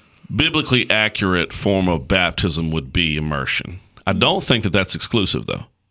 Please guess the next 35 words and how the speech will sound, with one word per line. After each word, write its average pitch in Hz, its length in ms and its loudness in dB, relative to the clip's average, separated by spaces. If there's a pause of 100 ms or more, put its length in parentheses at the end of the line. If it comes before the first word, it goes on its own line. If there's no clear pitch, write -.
(140)
Um, 82 260 0
I'll 90 100 2
get 90 140 -2
to 85 60 -4
that 78 80 2
in 64 80 -4
a 69 40 -4
minute, 60 200 -6
maybe, 73 440 -2
if - 160 -6
we 82 80 0
remember. 71 320 -2 (340)
Um, 85 380 0 (480)
but 104 120 4
I 101 40 4
do 113 140 2
think 104 180 2
that's 90 180 2
the 85 80 0
most 82 200 0
biblically 71 320 -2
accurate. - 340 -6 (360)
Because 107 600 2 (160)
if 92 160 0
you 101 100 0
take 123 320 0
that 113 180 2
word 92 260 2
baptizo 82 720 0 (600)
and 92 180 0
you 87 80 0
look 95 220 0
at 95 100 2
it 85 80 -2
in 76 160 -2